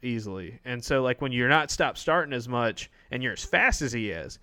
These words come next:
he had sub eleven times in the hundred, hundred meters as a, as a sophomore, put on some more weight. He was a little over eleven seconds, um, as a junior. But, yeah, just, just speed where, you know, he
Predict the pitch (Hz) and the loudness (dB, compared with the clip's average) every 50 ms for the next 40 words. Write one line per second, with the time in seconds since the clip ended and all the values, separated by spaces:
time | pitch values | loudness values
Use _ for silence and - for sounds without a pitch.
0 | _ - - - - _ _ _ - 120 117 - - 156 143 143 135 135 135 131 | _ -20 -20 -20 -20 _ _ _ 2 2 2 6 6 6 8 8 8 6 6 6
1 | 127 120 113 - 135 120 123 123 117 120 110 110 127 123 117 117 117 123 - - | 4 0 0 2 2 2 2 0 -2 -4 -2 0 0 0 0 0 0 0 -2 -2
2 | 135 135 123 113 117 123 123 120 120 - 123 113 104 107 - - 110 110 107 - | -2 -2 -2 0 0 0 0 0 0 -2 -6 -8 -8 -8 -10 -8 -10 -10 -10 -2
3 | - 156 151 151 - 160 147 143 139 - 135 123 120 107 - 117 113 110 110 110 | 2 2 2 4 2 2 0 0 0 2 2 2 2 0 -2 -6 -4 -2 -2 2
4 | 113 127 131 127 110 117 113 104 107 104 101 107 127 131 131 127 127 123 117 120 | 4 4 4 4 2 0 -6 -6 -8 -8 -2 2 2 4 6 6 6 6 6 4
5 | 117 117 117 117 117 113 117 110 - 131 120 113 - 120 110 - - - - - | 2 4 4 4 4 2 0 -2 0 0 0 0 0 -4 -6 -8 -12 -14 -16 -20
6 | - - - - - - _ - 113 120 117 110 107 107 104 104 98 92 - - | -20 -20 -20 -20 -20 -16 _ 2 4 4 4 4 2 -2 -4 -8 -12 -14 -16 -20
7 | _ - 131 131 117 107 104 104 110 120 143 151 139 123 113 104 98 - - - | _ -2 -2 -2 0 -2 -6 -4 -2 0 0 0 0 -2 -2 -2 -4 -8 -12 -20
8 | - - - - - _ _ - - 143 - 214 202 143 107 135 175 - - - | -20 -20 -20 -20 -20 _ _ -2 -2 2 6 8 6 8 6 4 -4 -4 -6 -12
9 | - 147 151 180 175 - - - _ _ - - - - - - - - 147 147 | -4 -2 0 0 0 -2 -12 -20 _ _ -20 -20 -20 -16 -16 -16 -2 0 2 4
10 | 156 156 143 131 131 131 131 127 123 110 - - 143 131 120 117 113 113 110 107 | 4 4 4 6 6 8 8 6 4 2 -2 -4 -4 -2 0 0 0 0 -2 -4
11 | - - - 135 135 127 127 117 110 - | -6 -2 0 0 2 2 0 -2 -4 -8